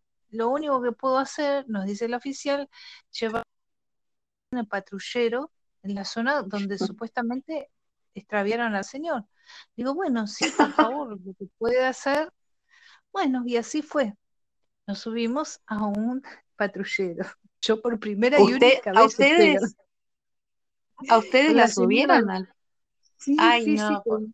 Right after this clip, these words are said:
Speaker 2: Dios.
Speaker 1: <laughs> entonces subimos al patrullero. Me dice, "¿Por dónde?". Le digo, "¿Por dónde la perdieron?". Me dice,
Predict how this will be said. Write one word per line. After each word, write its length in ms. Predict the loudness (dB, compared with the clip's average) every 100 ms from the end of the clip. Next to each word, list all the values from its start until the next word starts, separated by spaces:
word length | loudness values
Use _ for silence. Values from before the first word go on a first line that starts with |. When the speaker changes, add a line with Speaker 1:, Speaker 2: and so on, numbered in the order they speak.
| _
Speaker 2:
Dios. 220 | -4 -4 -4 -12 -20 -14
Speaker 1:
<laughs> 160 | -14 -6
entonces 680 | -4 -2 -2 0 2 2 4 2
subimos 540 | 4 2 2 0 0 -6
al 100 | -10 _ -8
patrullero. 880 | -8 -8 -16 -14 -8 -4 -4 -6 -4 -4 -4 -6 -6 -6 -8 -8 -8
Me 120 | -4
dice, 220 | 0 2 4
"¿Por 200 | 4 4
dónde?". 360 | 2 2 0 -2 -6 -10 -16 _ -12
Le 100 | -6
digo, 320 | -4 0 -2
"¿Por 240 | 0 0 2
dónde 300 | 0 0 0
la 160 | -2
perdieron?". 540 | 0 -2 0 0 0 -2
Me 60 |
dice, 180 | -4 -6